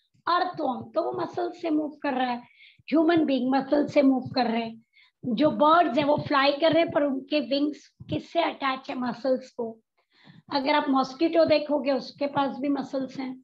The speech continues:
So muscular movement is a very prominent movement। और ऐसा सोच लो पूरा chapter आपका muscles पे है,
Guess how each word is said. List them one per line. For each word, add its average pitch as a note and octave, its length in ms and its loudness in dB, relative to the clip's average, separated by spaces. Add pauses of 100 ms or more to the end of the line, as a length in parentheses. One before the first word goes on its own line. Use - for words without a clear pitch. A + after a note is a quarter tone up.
(460)
So D#4 140 4 (140)
muscular F4+ 720 4
movement B3+ 520 0 (480)
is D4+ 160 0
a F4+ 140 4
very E4 260 6 (220)
prominent D4+ 840 2
movement। G3 500 -8 (520)
और D#4 160 2
ऐसा D#4 300 -2
सोच D#4+ 360 -10
लो F4+ 80 0
पूरा E4 380 2
chapter E4+ 640 0
आपका D4+ 440 0 (580)
muscles C#4+ 520 -2
पे - 140 -20
है, - 160 -20